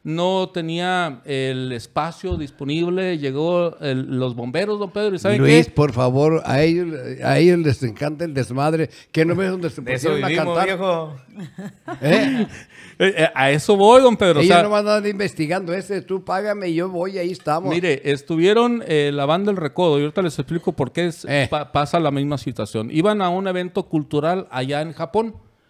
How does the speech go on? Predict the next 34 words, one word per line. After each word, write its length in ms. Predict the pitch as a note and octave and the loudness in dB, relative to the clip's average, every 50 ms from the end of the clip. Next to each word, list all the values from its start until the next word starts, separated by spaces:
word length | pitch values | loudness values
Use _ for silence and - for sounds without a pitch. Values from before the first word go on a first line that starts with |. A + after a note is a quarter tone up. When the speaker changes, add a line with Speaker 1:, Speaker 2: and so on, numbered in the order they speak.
| _ _ _ _ _ _ | _ _ _ _ _ _
Speaker 1:
Eh, 140 | C3 C#3 D3 - | -2 -2 0 0
iban 280 | F3 F#3+ G#3+ A3+ A3+ | 2 2 2 2 2
rumbo 500 | G#3+ G#3 A3 A#3+ A#3+ A#3 A3+ A#3 A3+ A3+ | 0 0 0 0 0 2 2 2 2 2
a 460 | G#3+ F#3 G3+ A3 A#3 - - - - - - - | 4 2 2 2 2 0 -4 -8 -16 -16 -10 -4
la 220 | C#3 D3 C#3 - | -2 -2 -2 -2
presentación 720 | - C#3+ C3 D#3 D3 C#3 D3 C3 - - G#3+ B3 C4+ C4 - - - _ _ _ _ | -4 -4 -4 -4 -4 -4 -6 -2 4 4 6 6 4 2 -2 -10 -20 _ _ _ _
y 140 | - D3+ D#3 | 0 0 2
se 140 | - F3+ E3 | 2 2 0
les 160 | E3 D#3 - | 0 0 -2
antojó 640 | E3+ D#3+ D3+ F3+ D#3 - A#3 C4 D4+ C4+ - _ _ _ _ _ _ _ _ | -2 -2 -4 -6 -4 0 0 0 0 -2 -8 _ _ _ _ _ _ _ _
tocar 280 | - F#3 G3 - A3 A#3+ | -6 -4 -2 -2 -2 -2
en 120 | B3 A#3+ | -2 -2
la 100 | A3+ G3+ | -4 -4
calle. 300 | - A#3 B3+ B3+ A#3+ G3 - _ _ _ _ _ _ - | -4 -2 -2 -2 -4 -6 -10 _ _ _ _ _ _ -16
Speaker 2:
Oh. 400 | - G#2+ B2 D3 E3 F3 F#3 F#3 E3+ | -10 -6 0 2 4 6 6 6 6
Speaker 1:
Empeza-, 220 | D3+ - F#3+ F#3 | 4 2 0 -2
empezaron 580 | F3+ E3 E3 C3+ E3+ D3+ - - F3+ G#3+ A#3 A#3+ A#3+ | 0 -2 -2 -2 -2 -2 0 0 0 0 0 -2 -4
a 80 | A#3 | -4
cantar 500 | A#3 A3 G3+ - - A3+ B3+ C#4+ D4 - _ _ _ _ _ _ - - _ _ | -4 -6 -6 -4 -2 -2 -2 -2 -4 -10 _ _ _ _ _ _ -20 -20 _ _
y 100 | - C#3+ | -2 0
llegó 180 | C#3 C#3 C#3 F3+ | 0 0 2 2
la 100 | G#3 G3+ | 0 0
policía. 200 | G3+ F#3+ G#3+ C4+ | 2 2 2 2
"No, 120 | F4 G4 | 2 0
no, 140 | G4+ G#4+ G#4+ | -2 -2 -2
no, 120 | G#4 G#4 G#4 | -2 -2 -2
no, 280 | G#4 G#4 G4+ G4+ G4+ | -4 -4 -4 -6 -6
no, 140 | G4 F#4+ F#4 | -6 -8 -8
no, 60 | F#4 F4+ | -10 -12
no". 80 | E4 _ _ _ _ _ _ _ _ _ _ _ | -16 _ _ _ _ _ _ _ _ _ _ _
Entonces 320 | - B2 F3+ F3 E3 D#3 | -12 -10 -8 -8 -8 -8
no 80 | D#3 E3 | -10 -8
se 140 | - - | -8 -8
pudo. 320 | - - - G#2 F#2+ E2+ | -10 -8 -10 -12 -12 -12